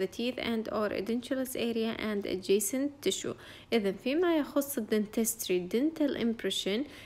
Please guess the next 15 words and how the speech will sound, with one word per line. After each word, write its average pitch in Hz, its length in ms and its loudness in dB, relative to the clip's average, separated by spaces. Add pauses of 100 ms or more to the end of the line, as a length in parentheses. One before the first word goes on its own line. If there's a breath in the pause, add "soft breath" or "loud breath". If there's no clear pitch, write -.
(140 loud breath)
هي، 247 420 4 (1040)
آه، 214 360 4
الطبعة 220 720 6
للأسنان 247 960 2 (280 loud breath)
وال 294 180 6
edentulous 247 840 2 (180)
area 220 540 2
and 240 340 0
the - 80 2
adjacent 247 880 0
tissue. - 260 -2 (320 loud breath)
إذن 214 260 0
إحنا 202 300 -2
نحط 254 320 -2
material، 226 840 4